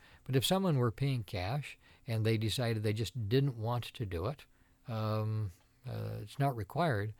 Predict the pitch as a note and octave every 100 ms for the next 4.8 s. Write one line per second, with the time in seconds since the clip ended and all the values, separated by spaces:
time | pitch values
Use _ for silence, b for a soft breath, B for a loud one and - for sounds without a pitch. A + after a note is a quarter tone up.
0 | B B - C#3 F#3+ A3 F3+ - C3 A#2+
1 | G#2+ D#3+ E3+ D3 B2+ - C#3 C3 B2+ A2+
2 | b b b b - C3 G#2 A2+ - B2
3 | B2 C#3+ - C#3 C3 C3+ A2 - A#2 A2+
4 | A#2 G#2+ G#2 A#2+ F3+ C3 F#2+